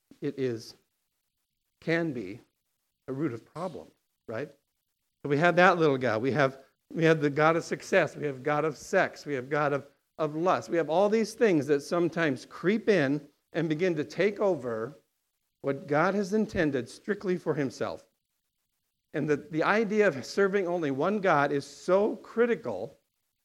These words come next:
to our understanding of who he is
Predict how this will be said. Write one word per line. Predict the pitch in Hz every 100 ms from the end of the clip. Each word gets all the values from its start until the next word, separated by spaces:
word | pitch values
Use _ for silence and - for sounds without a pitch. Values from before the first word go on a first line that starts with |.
| _ _ _
to | 165
our | 151 143
understanding | 151 190 202 - 190 147 127 123 135 _ _ _
of | - 131
who | - - 202 202
he | 196 202
is | 185 131 120 139